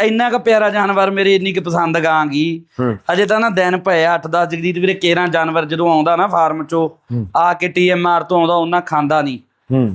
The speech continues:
Speaker 1: ਉਹ ਕੇਰਾਂ ਆਪਦਾ ਕੈਲਸ਼ੀਅਮ ਲੈਵਲ ਵੀ ਤੋੜ ਜਾਂਦਾ ਇੱਕ ਵਾਰੀ,
Speaker 2: ਹੂੰ।
Speaker 1: ਹੌਲੀ ਹੌਲੀ ਖਾਣ ਖੂਨ ਲੱਗਦਾ। ਤੇ ਜਿੱਦੇ ਨੂੰ ਕਿਤੇ ਜਗਜੀਤ ਵੀਰੇ ਤਿਆਰ ਹੋ ਗਈ ਨਾ ਵੈੜ, ਤੇ ਉਹਦੇ ਦੱਸੂਗੀ ਵੀ ਮੇਰੇ ਕੋਲ, ਮੈਥੋਂ ਬੰਦਾ ਕਾਪੀ ਤੇ ਸਾਈਨ ਕਰਾ ਲੇ, ਕੇਅਰ ਵਾਲਾ ਹੋਵੇ, ਪੰਜਾਹ ਲੀਟਰ ਦੁੱਧ ਦੇ ਦੇ।
Speaker 2: ਸੂਆ ਕਿੰਨਵਾਂ?
Speaker 1: ਦੂਜਾ ਸੂਆ ਭਾਈ।
Speaker 2: ਠੀਕ ਹੈ, ਡਿਮਾਂਡ ਇਹਦੀ?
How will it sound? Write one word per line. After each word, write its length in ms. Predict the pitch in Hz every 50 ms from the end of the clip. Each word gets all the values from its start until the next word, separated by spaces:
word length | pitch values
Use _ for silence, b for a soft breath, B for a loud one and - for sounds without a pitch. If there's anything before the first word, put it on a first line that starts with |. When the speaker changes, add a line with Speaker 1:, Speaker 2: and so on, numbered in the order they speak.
| - -
Speaker 1:
ਉਹ 100 | - 156
ਕੇਰਾਂ 340 | - 165 160 160 170 175 165
ਆਪਦਾ 200 | 160 160 165 160
ਕੈਲਸ਼ੀਅਮ 460 | 165 165 165 160 147 - 190 190 185
ਲੈਵਲ 340 | 165 151 143 143 151 156 165
ਵੀ 100 | 170 170
ਤੋੜ 280 | 147 170 160 160 151
ਜਾਂਦਾ 280 | 147 156 151 151 156 156
ਇੱਕ 180 | 147 151 - 160
ਵਾਰੀ, 400 | 160 160 156 156 151 156 151 151 _ - 127
Speaker 2:
ਹੂੰ। 120 | 127 123 117
Speaker 1:
ਹੌਲੀ 160 | 226 254 262
ਹੌਲੀ 200 | 226 233 233 233
ਖਾਣ 300 | 233 196 185 185 180 151
ਖੂਨ 220 | 147 170 175 170 165
ਲੱਗਦਾ। 500 | 156 143 127 123 120 127 120 117 - _ b b b b b b b b -
ਤੇ 200 | 226 226 247 233
ਜਿੱਦੇ 280 | 180 208 170 175 214
ਨੂੰ 120 | 220 240 190
ਕਿਤੇ 220 | 233 202 226 226
ਜਗਜੀਤ 320 | 190 214 202 190 220 196 208
ਵੀਰੇ 240 | 220 240 247 262
ਤਿਆਰ 380 | - - 233 220 202 202 202 202
ਹੋ 140 | 196 208 202
ਗਈ 100 | 196 220
ਨਾ 100 | 240 240
ਵੈੜ, 240 | 226 226 226 226 220
ਤੇ 100 | 202 214
ਉਹਦੇ 200 | 208 180 226 226
ਦੱਸੂਗੀ 460 | 185 170 156 - - 185 185 180 175
ਵੀ 120 | 175 185
ਮੇਰੇ 160 | 185 170 175
ਕੋਲ, 220 | 156 180 190 190 185 185 B B B B 190
ਮੈਥੋਂ 200 | 202 185 233 226
ਬੰਦਾ 200 | 233 233 240 254
ਕਾਪੀ 380 | 247 247 226 214 220 247 240
ਤੇ 120 | 190 240 233
ਸਾਈਨ 300 | - 226 220 220 220 208
ਕਰਾ 240 | 220 220 202 185 170
ਲੇ, 140 | 185 208
ਕੇਅਰ 300 | 202 202 220 240 254 254
ਵਾਲਾ 180 | 240 233 214 202
ਹੋਵੇ, 220 | 185 175 160 185
ਪੰਜਾਹ 300 | 185 208 208 220 214 214
ਲੀਟਰ 240 | 214 208 - 202 175
ਦੁੱਧ 220 | 165 175 175 170 151
ਦੇ 80 | 143
ਦੇ। 80 | 110 - _ _ _ _ _ _ -
Speaker 2:
ਸੂਆ 320 | - - 156 160 170 160
ਕਿੰਨਵਾਂ? 280 | 165 165 165 170 175 165 _ _ _ _ -
Speaker 1:
ਦੂਜਾ 300 | 208 240 190 196 247 226
ਸੂਆ 220 | 180 185 156 131 113
ਭਾਈ। 220 | 113 113 107 101 - _ _ _ _ _ -
Speaker 2:
ਠੀਕ 180 | - 131 -
ਹੈ, 180 | 131 131 131 131
ਡਿਮਾਂਡ 400 | 123 135 135 139 139 143 147 151
ਇਹਦੀ? 180 | 156 151 165